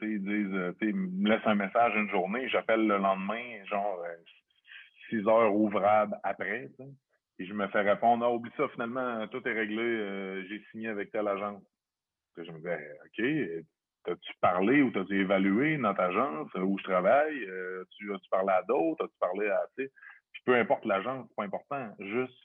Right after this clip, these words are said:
prends ton temps. C'est une dé-, tu sais, c'est une décision importante, là. Puis tu vas la garder longtemps, puis c'est quelque chose qui va être formateur. Puis le support offert dans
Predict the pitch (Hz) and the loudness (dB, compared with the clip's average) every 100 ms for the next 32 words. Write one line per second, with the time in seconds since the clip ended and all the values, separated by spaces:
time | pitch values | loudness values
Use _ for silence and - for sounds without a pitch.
0 | _ - 95 98 98 98 135 131 117 _ | _ -8 -2 -2 -2 -2 -4 -6 -8 _
1 | _ _ _ _ 104 101 110 101 139 120 | _ _ _ _ -6 0 -2 2 2 4
2 | 98 - 101 101 - 107 117 107 98 98 | 2 -2 -2 -2 -4 0 2 2 0 -2
3 | - 117 104 95 95 - _ - - 107 | -2 -4 -4 -8 -12 -14 _ -20 -12 0
4 | 104 98 95 98 87 101 113 107 98 92 | 4 4 4 2 2 2 2 4 2 0
5 | 90 117 123 131 - - - _ 92 92 | -4 -4 -4 -6 -12 -18 -20 _ -4 -2
6 | 90 - 104 90 95 123 117 110 101 98 | -2 -4 -4 -2 -2 0 0 -2 -2 0
7 | 98 - 95 92 87 120 131 127 - _ | 0 2 0 2 0 2 0 0 -6 _
8 | - _ - 95 95 101 - _ _ _ | -20 _ -2 0 2 0 -6 _ _ _
9 | _ _ 98 104 101 - 107 123 135 131 | _ _ 2 2 0 -6 0 4 6 4
10 | 101 98 - 131 127 110 | 2 -2 0 0 0 -6